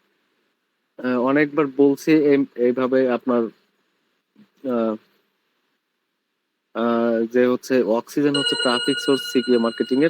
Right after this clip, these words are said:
যদি আপনার কাছে ভালো ট্রাফিক সোর্স থাকে সেক্ষেত্রে আপনি স্মার্ট একটা রেভিনিউ প্রতিদিন জেনারেট করতে পারবেন, আপনার কারো কাছে বসে থাকতে হবে না।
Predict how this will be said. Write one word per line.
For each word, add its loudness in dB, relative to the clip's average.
যদি 0
আপনার -2
কাছে 0
ভালো 2
ট্রাফিক -4
সোর্স -4
থাকে -2
সেক্ষেত্রে 2
আপনি -2
স্মার্ট -4
একটা -2
রেভিনিউ 2
প্রতিদিন 2
জেনারেট 0
করতে -2
পারবেন, 0
আপনার -4
কারো -2
কাছে -2
বসে -2
থাকতে -4
হবে 0
না। -2